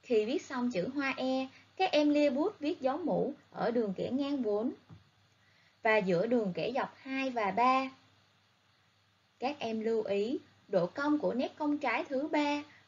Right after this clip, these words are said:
rõ nét hơn độ cong của nét cong trái thứ hai. Chỗ bắt đầu viết nét cong trái thứ hai phải ngang bằng với điểm đặt bút.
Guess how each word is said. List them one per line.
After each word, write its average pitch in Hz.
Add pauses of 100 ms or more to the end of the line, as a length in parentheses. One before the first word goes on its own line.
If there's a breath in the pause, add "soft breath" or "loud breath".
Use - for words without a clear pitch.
(100)
rõ 196
nét 320
hơn 330
độ 180
cong 302
của -
nét 240 (100)
cong 294
trái 254
thứ 294
hai. 294 (880 soft breath)
Chỗ 190
bắt 339
đầu 240
viết 262
nét 302
cong 294
trái 254
thứ 302
hai 302 (280 loud breath)
phải -
ngang 302
bằng 208
với 240
điểm 220
đặt 202
bút. 302